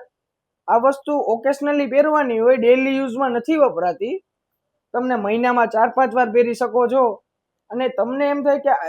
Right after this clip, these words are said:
એક વસ્તુ, એક ટાઈમે આ વસ્તુ ડલ પડી રહી છે, તો તમે આના ઉપર ફરી પાછું સોનાનું પાણી પણ ચડાવી શકો છો.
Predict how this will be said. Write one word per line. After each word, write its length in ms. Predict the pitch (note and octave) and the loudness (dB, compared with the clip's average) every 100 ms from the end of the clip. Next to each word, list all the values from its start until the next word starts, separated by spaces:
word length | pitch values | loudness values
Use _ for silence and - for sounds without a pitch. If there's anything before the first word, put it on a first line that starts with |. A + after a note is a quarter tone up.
| - | 0
એક 140 | A#3+ B3 | 0 0
વસ્તુ, 340 | C4+ C#4+ - G#3+ | -2 -2 -8 -6
એક 180 | C4 C4+ | -6 0
ટાઈમે 280 | C#4 C#4+ | 0 0
આ 120 | C#4 C4+ | 0 0
વસ્તુ 380 | C#4+ C#4+ C#4 | -2 -6 -6
ડલ 240 | A3 A3+ D4 | 0 2 4
પડી 280 | - C#4 A#3+ | 4 4 4
રહી 220 | G#3+ G3+ | 2 0
છે, 200 | - C4 F#4 _ _ _ _ _ _ | 0 -2 -2 _ _ _ _ _ _
તો 60 | A3+ | -8
તમે 240 | A#3 C#4 | -4 -2
આના 360 | D4 C#4 D4 D4 | 0 2 2 2
ઉપર 220 | D4 D4 D4 | 2 0 0
ફરી 180 | G#3+ C4 | -2 2
પાછું 300 | C4 C#4+ C#4+ | 2 2 0
સોનાનું 500 | A#3 C4 D4 D4 C#4 | -2 0 0 0 -2
પાણી 260 | A3+ C#4 | -2 -2
પણ 200 | D#4 C#4+ | 2 0
ચડાવી 320 | A3+ A#3 G3+ F#3+ | 2 2 2 0
શકો 300 | F#3+ F#3+ G3 | -4 -6 0
છો. 160 | A#3 | 2